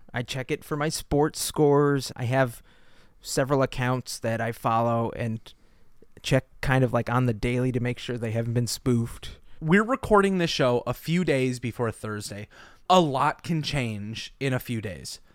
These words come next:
Speaker 2: I just wanna go over a few things that I've read this week. From the, from the subreddit news,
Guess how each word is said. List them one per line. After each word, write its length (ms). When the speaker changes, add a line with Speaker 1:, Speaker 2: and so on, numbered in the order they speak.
Speaker 2:
I 220
just 220
wanna 180
go 280
over 180
a 100
few 300
things 300
that 100
I've 180
read 280
this 220
week. 360
From 220
the, 180
from 180
the 60
subreddit 520
news, 680